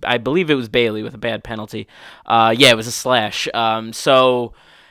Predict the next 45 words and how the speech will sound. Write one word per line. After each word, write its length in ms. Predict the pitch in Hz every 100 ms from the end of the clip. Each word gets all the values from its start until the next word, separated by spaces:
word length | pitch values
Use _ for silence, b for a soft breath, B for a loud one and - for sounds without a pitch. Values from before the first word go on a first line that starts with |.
| b _
Bailey 200 | 151 175
took 140 | 175 170
a 60 |
bad 280 | 160 160 156
penalty. 760 | 160 156 156 - 156 151 151 160
Uh, 360 | 123 123 120
it 120 | 123 -
seemed 280 | - 165
to 60 | -
kinda 200 | 156 147
turtle 380 | - 147 143 139
on 180 | 139 139
them. 340 | 139 139 139 -
Or, 180 | 185
or 80 | 185
was 140 | 190 190
that 160 | 202
Leo 240 | 180 190 180
Komarov? 560 | 170 151 110 110 110
I 80 | 131
mi-, 120 | 131
I 180 | 131 131
might 280 | 131 135 117
be 100 | 123
mistaken. 500 | 117 - 110 107 107
It 100 | 120
might 180 | 165 143
be 60 |
Komarov. 440 | - 113 104 110 127
I'm 120 | 131
kind 200 | 147 135
of, 120 | 120 -
I'm 200 | 151 160
all 200 | 147 135
over 120 | 123
the 60 | 113
place. 300 | 117 110 143
I 100 | 151
wasn't 240 | 175 165
even 160 | 151 131
planning 300 | 151 139 190
<laughs> 20 |
on 80 | 170
recording 420 | - - 143 123
tonight, 300 | 123 123